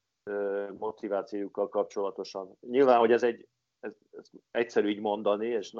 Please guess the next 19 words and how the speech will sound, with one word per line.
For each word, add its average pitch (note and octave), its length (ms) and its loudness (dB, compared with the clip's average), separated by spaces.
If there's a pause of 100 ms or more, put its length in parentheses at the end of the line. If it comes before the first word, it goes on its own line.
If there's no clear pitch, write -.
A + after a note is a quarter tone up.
nagyon C#3 140 -2
nehéz A2+ 260 -2
megvalósítani, G#2+ 840 -4 (580)
de A#2+ 320 6
én B2+ 180 -4
azt C#3 160 0
tapasztalom A#2+ 540 -2
a A2+ 100 -6
külföldiekkel A2 1000 -6
összehasonlítva, B2 840 -6
akár G#2 340 -4
a G2+ 40 -2
skandinávokkal, G#2 880 -2
akár G2 280 -8
a F2+ 120 -4
franciákkal, G#2+ 840 -2
vagy G2+ 100 -18
a - 60 -16
spanyolokkal, A2 680 4